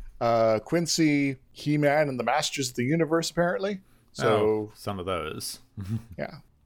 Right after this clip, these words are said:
Speaker 1: Like, he created the, uh, He-Man, uh, Masters of the Universe at the Beginning T V movie in two thousand two.
Speaker 2: So we did have a few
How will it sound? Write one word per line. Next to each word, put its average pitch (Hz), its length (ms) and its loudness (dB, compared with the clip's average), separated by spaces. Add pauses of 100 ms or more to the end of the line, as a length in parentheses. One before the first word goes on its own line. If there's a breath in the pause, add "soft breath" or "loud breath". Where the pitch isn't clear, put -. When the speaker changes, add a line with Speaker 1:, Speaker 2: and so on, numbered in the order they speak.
(160)
Speaker 1:
Like, 117 220 -6
he 127 80 -4
created 139 560 2
the, 123 220 0
uh, 107 160 4 (180)
He-Man, 135 680 0
uh, 117 140 4
Masters 127 220 2
of 120 80 -10
the 131 40 0
Universe 120 380 0
at - 80 -20
the 131 80 0
Beginning 120 560 2 (240 soft breath)
T - 180 -4
V 151 140 4
movie 127 300 2
in 95 80 -6
two 139 120 2
thousand 110 440 4
two. 92 400 -4 (180 soft breath)
Speaker 2:
So 135 160 0
we 151 60 2
did 175 120 2
have 143 440 2
a 117 180 0
few 107 840 -4